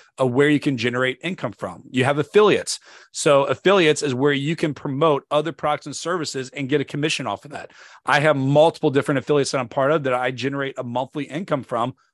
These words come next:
on a regular basis. And it, and it's the, it's programs that I'm already using throughout my system and my programs. And I'm just telling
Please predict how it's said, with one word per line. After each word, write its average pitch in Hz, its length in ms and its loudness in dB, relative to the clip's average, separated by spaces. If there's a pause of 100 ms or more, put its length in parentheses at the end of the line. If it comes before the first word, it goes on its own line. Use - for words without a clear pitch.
(180)
on 170 160 4
a - 20 2
regular 147 300 2
basis. 147 460 -2 (280)
And 143 140 -4
it, 147 140 0 (120)
and 151 160 -2
it's 151 160 -6
the, 147 260 -2
it's 139 140 -10
programs 170 460 -2
that 143 180 -4
I'm 151 240 -2
already 147 360 -2
using 131 440 -6 (340)
throughout 160 440 2
my 131 160 -2
system 151 340 -8
and 135 80 -8
my 123 100 -4
programs. 139 480 -6
And 135 60 -6
I'm 143 100 -4
just 147 160 -8
telling 151 240 -2